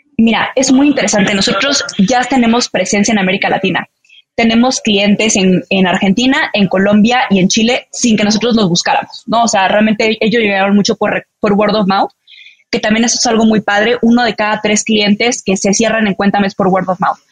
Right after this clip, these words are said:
que un cliente nos referenció con otro, ¿no? "Oye, estoy buscando temas de salud mental". "Ah, pues cuenta". Entonces, eso también nos ha ayudado a reducir mucho nuestro cac.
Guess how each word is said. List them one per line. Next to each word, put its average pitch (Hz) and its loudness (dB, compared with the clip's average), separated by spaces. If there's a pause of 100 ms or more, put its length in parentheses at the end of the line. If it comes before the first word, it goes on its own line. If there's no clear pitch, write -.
(280)
que 233 0
un 240 2
cliente 240 0
nos 214 0
referenció 185 -2
con 196 0
otro, - -4
¿no? 214 0
"Oye, 220 0
estoy 233 0
buscando 214 2
temas 208 0
de 196 -2
salud 190 2
mental". 190 0
"Ah, - -2
pues - -16
cuenta". - -4 (540)
Entonces, 226 -2
eso 247 0
también 214 0
nos 226 0
ha 214 -2
ayudado 208 2
a 208 2
reducir 202 2
mucho 208 2
nuestro 202 -2
cac. - -6